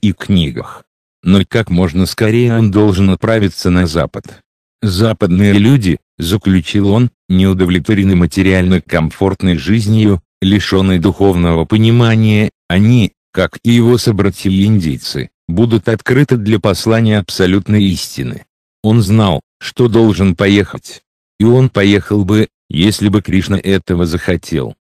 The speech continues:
Абха жил в Вриндаване экономно, ведя точный учет каждой траты и каждого поступления. Он тщательно вел бухгалтерскую книгу, как будто занимался крупным бизнесом,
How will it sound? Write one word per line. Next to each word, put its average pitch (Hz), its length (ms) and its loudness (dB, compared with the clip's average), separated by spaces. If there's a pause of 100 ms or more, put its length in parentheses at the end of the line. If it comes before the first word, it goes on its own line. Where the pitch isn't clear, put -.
(320)
Абха 90 360 -2
жил 90 200 0
в - 20 0
Вриндаване 98 600 0
экономно, 82 540 0 (200)
ведя 90 420 0
точный 98 500 -2
учет 85 320 -4
каждой 92 440 -2
траты 85 460 -2
и 92 160 -4
каждого 87 480 -2
поступления. 80 960 -6 (400)
Он 107 280 0
тщательно 104 600 0
вел 104 320 2
бухгалтерскую 85 880 -2
книгу, 92 500 0 (220)
как 90 280 -4
будто 82 380 -4
занимался 80 640 0
крупным 92 520 -2
бизнесом, 101 640 -2